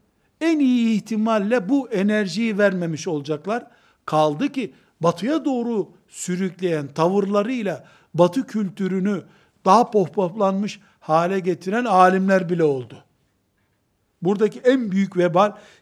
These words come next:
hiç tereddütsüz alimlere aittir. Bunda hiç tereddüt etmiyoruz. Neden? Çünkü şeytan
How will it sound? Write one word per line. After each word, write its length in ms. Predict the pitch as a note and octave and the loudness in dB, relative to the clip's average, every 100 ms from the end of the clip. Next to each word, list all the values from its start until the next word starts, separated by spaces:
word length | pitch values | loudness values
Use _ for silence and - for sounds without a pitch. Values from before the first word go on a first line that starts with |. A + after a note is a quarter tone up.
| B3+ | -6
hiç 160 | A#3 | -4
tereddütsüz 840 | - E3+ F#3+ F3+ D#3 E3 - A3 - _ _ | -2 0 0 0 -6 -10 -10 -14 -14 _ _
alimlere 580 | E3 F3 F3 F3 F3 F3+ | 4 4 2 0 2 2
aittir. 600 | B2 G2+ - _ - _ _ _ - | -2 -8 -20 _ -20 _ _ _ -8
Bunda 180 | D#3 E3+ | -2 -2
hiç 120 | A3+ | -2
tereddüt 480 | - F#3 F3 F3 F3 | -4 -4 -4 -6 -4
etmiyoruz. 540 | F3+ - D#3 B2 - _ _ _ | -6 -6 -10 -10 -14 _ _ _
Neden? 380 | D#3 D3+ G#3 A#3 - _ _ _ | -2 4 4 4 -8 _ _ _
Çünkü 300 | - G#3 G#3 | -6 -4 -4
şeytan 580 | - F3+ E3+ G3 A#3 | -6 -4 -2 -2 -2